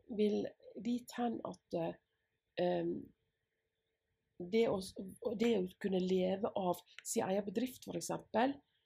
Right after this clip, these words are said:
eh, og kunne ha makta over sin egen bedrift, det blir noe annet,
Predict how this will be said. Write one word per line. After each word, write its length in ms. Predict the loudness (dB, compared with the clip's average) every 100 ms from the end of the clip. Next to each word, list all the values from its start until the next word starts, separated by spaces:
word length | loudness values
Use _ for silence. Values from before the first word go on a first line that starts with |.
| _ _ _ -2
eh, 400 | 0 2 0 -2
og 160 | -6 -4
kunne 260 | -2 0
ha 80 | 0
makta 540 | 0 -2 -6 -14 -4 -2
over 160 | 0
sin 200 | -2 -4 -4
egen 300 | -2 0 0
bedrift, 720 | 0 2 2 0 -4 -14 -16 -16 _ _
det 100 | 0
blir 120 | 4
noe 200 | 2 0 -4
annet, 420 | -2 0 2 0